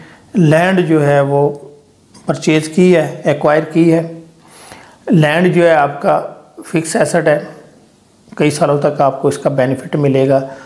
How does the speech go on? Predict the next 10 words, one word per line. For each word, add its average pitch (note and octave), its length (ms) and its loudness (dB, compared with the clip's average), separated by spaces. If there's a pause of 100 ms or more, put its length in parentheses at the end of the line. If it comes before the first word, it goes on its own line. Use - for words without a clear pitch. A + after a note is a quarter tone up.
(160)
तो - 80 -4
ये C3+ 200 4
आपका A#2+ 320 0
capital C#3 540 -2
expenditure। C#3 760 -2 (280)
Discount D#3 640 0 (220)
on D3+ 320 2 (640)
issue G#3 420 0
of C#3 160 2 (200)
debentures। B2 640 -2